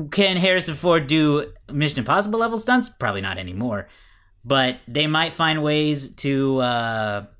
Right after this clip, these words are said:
I don't know, lessen some of the action for Tom's character. They might start resorting to more stunt doubles. I think they're gonna. Tr-, I don't know why they wouldn't try to keep doing them until,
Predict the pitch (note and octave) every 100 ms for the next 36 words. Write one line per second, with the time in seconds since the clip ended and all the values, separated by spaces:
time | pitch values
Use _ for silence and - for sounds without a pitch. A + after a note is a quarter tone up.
0 | - - B2 A#2+ G#2+ F#2+ C3 F3 F3 F3
1 | F3 E3+ E3 E3 D#3+ D#3+ D#3 D3+ D3+ -
2 | _ _ _ _ - - D#3 D3+ D#3+ D#3
3 | - D#3+ D#3 D3+ D#3 D3+ D3 - - F#2+
4 | G2+ G#2+ C#3+ - D3+ D#3 C#3+ D3+ D3+ D3+
5 | C#3+ C#3+ D3 D3 - D3 D3+ - D3 D3
6 | D3 D3 C#3+ - - - - - - -
7 | E3 A#3+ C4 C4 B3+ G3+ F3 E3+ C#3 -
8 | - - G#3+ E4+ B3 F3 D#3 C3 C#3 C#3
9 | G#2 D#3 F3+ C3+ A#2+ A2 G#2 A#2 G2 A2
10 | G#2+ G#2 G2+ G2 G2 A2 G2+ F#2+ F#2